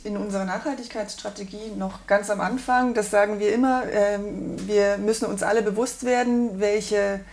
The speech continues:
Herausforderungen wir haben. Und, ähm, da sind wir gerade dabei, das für uns wirklich zu identifizieren. Wir sind ein Familienunternehmen mit, wie Sie gesagt haben, mit ganz langer Tradition. Und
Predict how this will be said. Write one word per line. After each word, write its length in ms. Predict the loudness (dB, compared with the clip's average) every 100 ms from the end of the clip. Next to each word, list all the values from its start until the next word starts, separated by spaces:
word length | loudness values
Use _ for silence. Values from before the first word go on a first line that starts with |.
| -8
Herausforderungen 680 | 2 2 2 0 0 0 0
wir 160 | 0 2
haben. 300 | 4 2 -2 -4 -20 -18 -20 -2
Und, 380 | 0 2 0 -2
ähm, 500 | 0 0 0 -2 2
da 160 | 4 4
sind 180 | 2
wir 80 | 0
gerade 220 | 2 2
dabei, 520 | 4 4 4 4 2 0
das 200 | -4 -2
für 120 | -2
uns 200 | -2 -4
wirklich 260 | -6 -8 -6
zu 100 | -4
identifizieren. 840 | -2 -2 -4 -6 -4 0 2 2
Wir 80 | 0
sind 240 | -2 -4
ein 180 | -2 -2
Familienunternehmen 1160 | 0 0 2 2 0 0 0 2 2 2 0 -2 -8 -16 -8
mit, 200 | -6 -6
wie 160 | -6 -2
Sie 220 | 2 0
gesagt 380 | 0 2 2 4
haben, 120 | 0
mit 100 | 0
ganz 360 | 0 -2 -4 -2
langer 340 | 2 2 2
Tradition. 800 | 0 2 2 0 0 2 2 2 -2 -14 -16 -18 -8 0
Und 360 | 2 2 -2